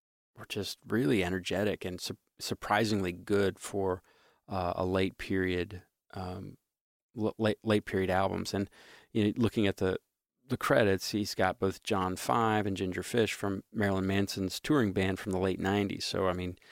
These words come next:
he's got the band. And, you know, Rob Zombie's this, this performer who stays in character. And, and it's weird. His, his music has this sort of Nightmare Before Christmas Jack Skellington feel.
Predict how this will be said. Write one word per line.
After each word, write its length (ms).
he's 160
got 300
the 60
band. 480
And, 380
you 120
know, 120
Rob 340
Zombie's 380
this, 300
this 360
performer 420
who 120
stays 320
in 80
character. 580
And, 180
and 260
it's 220
weird. 220
His, 280
his 160
music 300
has 180
this 140
sort 180
of 160
Nightmare 400
Before 440
Christmas 540
Jack 340
Skellington 680
feel. 440